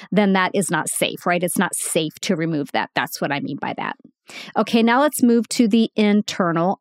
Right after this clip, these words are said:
jugular vein insertion site. This is a very common site for central line locations. And when you look at the internal jugulars, obviously you have two. You have a right and a left. The right provides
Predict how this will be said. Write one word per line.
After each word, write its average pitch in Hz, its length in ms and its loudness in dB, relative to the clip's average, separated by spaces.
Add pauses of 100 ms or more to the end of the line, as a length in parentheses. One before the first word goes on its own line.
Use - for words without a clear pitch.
jugular 196 800 2
vein 175 540 0
insertion 175 580 -2
site. 156 360 -2
This 202 180 0
is 185 160 0 (100)
a 185 160 0 (340)
very 196 560 2
common 185 440 2
site 175 520 2
for 190 160 0
central 202 560 0
line 170 460 2 (140)
locations. 208 920 0 (340)
And 214 460 2
when 190 160 2
you 202 80 4
look 320 160 2
at 285 80 0
the 311 80 2
internal 247 380 4
jugulars, 208 580 2
obviously 180 680 0
you 185 200 0
have 175 320 0
two. 320 240 2 (100)
You 196 120 2
have 175 180 2
a 180 80 0
right 175 300 0
and 180 160 0
a 175 60 0
left. 254 420 0 (240)
The 262 100 6
right 277 320 4
provides 220 580 2